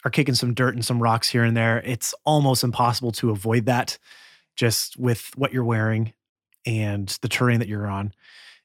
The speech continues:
And you finally get to the end of a, of the pathway that opens up into what seems like, uh, a bigger staging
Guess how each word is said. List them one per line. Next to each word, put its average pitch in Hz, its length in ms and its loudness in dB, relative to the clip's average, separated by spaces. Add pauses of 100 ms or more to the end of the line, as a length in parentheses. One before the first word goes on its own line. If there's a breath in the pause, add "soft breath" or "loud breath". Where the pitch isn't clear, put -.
(120)
And 127 300 4
you 117 100 2
finally 147 640 4 (840)
get 151 220 0
to 143 200 0
the 127 220 0
end 135 320 4
of 120 380 2 (100)
a, 113 440 0 (1160)
of 143 80 -2
the 135 60 0
pathway 123 540 2 (220)
that 135 120 -2
opens 127 300 0
up 127 260 0
into 123 480 0
what 123 180 0
seems 127 400 0
like, 120 440 0 (320)
uh, - 280 -10 (460 loud breath)
a 143 100 0
bigger 135 300 4
staging 135 680 2